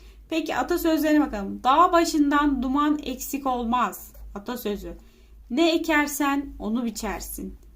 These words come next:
atasözü. Gülü seven dikenine katlanır atasözüdür. Deyimler genellikle gerçek anlamından uzaklaşmış en az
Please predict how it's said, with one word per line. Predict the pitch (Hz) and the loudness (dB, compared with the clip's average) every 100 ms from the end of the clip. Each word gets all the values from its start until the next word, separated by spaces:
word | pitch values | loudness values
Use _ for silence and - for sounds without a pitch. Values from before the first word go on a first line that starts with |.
| 160 | -14
atasözü. | 202 226 233 196 190 | -12 -10 -8 -8 -10
Gülü | 175 214 262 320 | -6 -2 0 0
seven | 285 254 240 262 254 | 0 -2 -4 -6 -8
dikenine | 208 196 240 226 226 233 | -12 -10 -4 -4 -4 -8
katlanır | 233 220 - 196 226 277 - - _ - | -12 -12 -12 -10 -8 -10 -14 -20 _ -20
atasözüdür. | 208 277 277 233 185 - 170 - - - _ - - _ _ _ _ _ | -10 -8 -4 -4 -4 -10 -16 -16 -20 -20 _ -20 -20 _ _ _ _ _
Deyimler | 320 359 381 381 392 381 | -2 -2 0 2 0 0
genellikle | 320 330 349 349 349 359 | 0 2 4 2 0 -2
gerçek | 320 285 294 302 349 339 | 0 0 0 -2 -2 0
anlamından | 320 311 302 302 320 302 | 2 4 4 4 2 0
uzaklaşmış | 277 269 277 285 285 285 277 277 - | -2 -2 -2 -2 -2 -2 -2 -2 -2
en | 285 | -2
az | 294 | 0